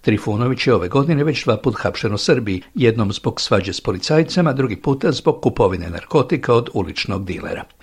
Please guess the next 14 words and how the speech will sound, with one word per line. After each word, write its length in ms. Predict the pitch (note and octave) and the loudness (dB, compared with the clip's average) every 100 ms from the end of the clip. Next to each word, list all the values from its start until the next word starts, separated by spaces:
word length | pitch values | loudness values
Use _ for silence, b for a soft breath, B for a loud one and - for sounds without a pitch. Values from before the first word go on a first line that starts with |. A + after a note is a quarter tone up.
| - | -2
Pred 220 | A2 G2+ | 0 0
kraj 180 | - D3+ | 2 2
po 100 | D3 | 2
običaju 320 | C3 - B2+ | 0 0 0
tečaj 360 | A#2 A#2 - G#2 | 2 0 0 -2
nekoliko 520 | G2+ A#2 G#2+ A#2 A#2+ - | -2 -2 0 0 -2 0
najzanimljivijih 1040 | A2 A2 A2 A#2+ G2+ G2+ G2+ F#2 F2+ - | 0 0 -2 -2 -2 -4 -4 -6 -8 -6
valuta 440 | A2+ D3+ D3+ F3 | -2 0 2 2
po 260 | E3 D#3+ D3 | 2 2 2
kupovnom 420 | C#3+ C3 F#2+ F2+ | 0 0 -2 -4
kursu 400 | - C#3+ C3 - | -2 -2 2 0
privatne 460 | B2 G2 G2+ - F#2+ | 2 0 0 -2 -2
Zagrebačke 640 | A2 F#2 F#2+ F#2+ F#2 - | 0 0 -2 -6 -4 -4
banke. 340 | F#2 G2+ - | -2 -2 -4